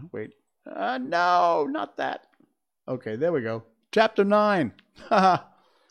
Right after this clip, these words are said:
We got it. That would be, uh, me as my character Cliff, the mouse, the Tin Woodman,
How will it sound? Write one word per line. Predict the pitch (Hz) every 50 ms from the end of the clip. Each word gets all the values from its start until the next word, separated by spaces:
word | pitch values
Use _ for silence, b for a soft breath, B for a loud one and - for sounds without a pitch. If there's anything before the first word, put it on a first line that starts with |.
| b b b b _ -
We | 120 110 104
got | 113 113 113 107 101
it. | 101 98 _ _ _ _ _ _ _ _ _ _ _ _ _ _ _ _ _ _ _ _ _ _ - - - _ _ _ _ _ _ _ _ _ _ _ _ - - _ _ _ _ _ _ _ _
That | - 117 135 147
would | 143 131 120 110
be, | 113 120 117 113 113 117 -
uh, | - 110 107
me | - - 123 123 127 127 131 139
as | 143 123 117 113 - -
my | 110 107
character | 104 - 120 117 110 107 104 - 107 104
Cliff, | - - - 127 113 120 127 - - - - _ _ _ _ _ _ b b b b b b b b _ _ _ _ _ _ _ _ -
the | 131 131
mouse, | 123 120 117 113 120 139 156 - - - - - _ _ _ _ _ _ _ _ _ _ _ _ _ -
the | - 113 110 110 107 107 123 _ _ _ _ _ _ _ _ _ _ _ -
Tin | - - 143 131 120
Woodman, | 117 117 110 117 127 143 185